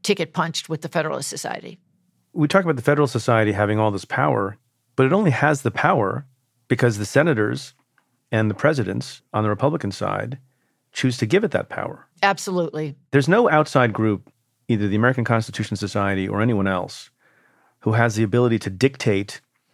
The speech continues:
Speaker 2: to a President Obama or President Clinton or President Biden or any future president, "You must choose someone from this list." The White House counsel would say,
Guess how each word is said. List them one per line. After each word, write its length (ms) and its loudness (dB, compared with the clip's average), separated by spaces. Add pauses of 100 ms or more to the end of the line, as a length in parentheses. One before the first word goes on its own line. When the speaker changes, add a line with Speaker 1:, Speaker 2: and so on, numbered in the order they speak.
(380)
Speaker 2:
to 120 -2
a 60 2
President 420 2
Obama 520 0
or 140 -4
President 400 -4
Clinton 300 -4
or 120 -4
President 600 -6
Biden 460 -2 (500)
or 40 0
any 80 0
future 240 -2
president, 460 0 (720)
"You 180 2
must 320 4
choose 320 2
someone 340 0
from 200 -2
this 220 -4
list." 400 -2 (580)
The 80 -4
White 160 4
House 160 2
counsel 320 0
would 100 0
say, 360 2